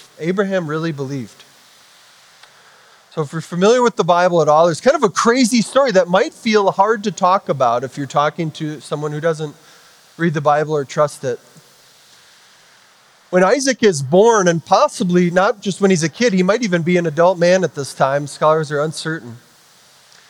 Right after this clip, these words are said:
Abraham says, "We're going up to the mountain because God asked Abraham to sacrifice Isaac on the mountain." And Isaac says, "I'll go with you, Father." And he goes and he lays down to be sacrificed,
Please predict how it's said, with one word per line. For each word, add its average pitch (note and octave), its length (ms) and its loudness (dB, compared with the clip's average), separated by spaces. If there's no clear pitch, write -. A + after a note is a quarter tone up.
Abraham G#3+ 380 2
says, F#3 300 0
"We're F#3 100 4
going A#3 320 2
up A#3 160 2
to A3+ 100 -6
the F#3 120 0
mountain E3+ 300 2
because D3 280 -4
God F3 320 2
asked G#3 300 2
Abraham D#3 420 0
to D3 80 -6
sacrifice D#3 720 -2
Isaac B2+ 320 -6
on B2 140 -8
the B2 60 -10
mountain." A2+ 320 -10
And D#3+ 80 0
Isaac F3+ 280 2
says, E3 220 0
"I'll D#3+ 160 2
go E3 160 2
with E3 240 -2
you, C#3+ 80 -6
Father." A#2+ 540 -4
And E3+ 120 0
he F3 100 4
goes G3+ 460 2
and G3+ 100 2
he F#3 60 4
lays G3 320 2
down G#3 300 4
to G3 60 4
be E3+ 120 0
sacrificed, D#3+ 840 -2